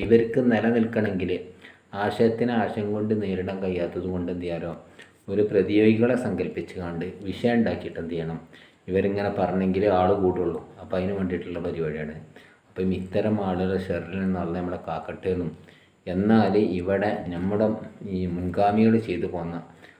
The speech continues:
അതേ രൂപത്തിൽ നമ്മൾ നമ്മുടെ ഈമാൻ നഷ്ടപ്പെടാതെ, നമ്മൾ ബദരീങ്ങളെ കാക്കണമെന്ന് ഞാനോട് പറഞ്ഞാലും ഉടനെ മുശ്രിക്കായിന്നാ.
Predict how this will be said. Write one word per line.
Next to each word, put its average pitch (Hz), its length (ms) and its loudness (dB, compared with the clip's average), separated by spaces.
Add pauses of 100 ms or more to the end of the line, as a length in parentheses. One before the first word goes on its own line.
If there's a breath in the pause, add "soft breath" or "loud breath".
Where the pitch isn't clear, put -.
(200 soft breath)
അതേ 101 260 8 (200)
രൂപത്തിൽ 95 480 4 (120)
നമ്മൾ 85 260 -2 (120)
നമ്മുടെ 87 260 -4 (160)
ഈമാൻ 104 320 2 (140)
നഷ്ടപ്പെടാതെ, 80 640 -6 (400 loud breath)
നമ്മൾ 98 180 0 (120)
ബദരീങ്ങളെ 107 540 8 (160)
കാക്കണമെന്ന് 104 640 2
ഞാനോട് 98 320 -2
പറഞ്ഞാലും 90 420 -2 (140)
ഉടനെ 98 300 2
മുശ്രിക്കായിന്നാ. 98 640 0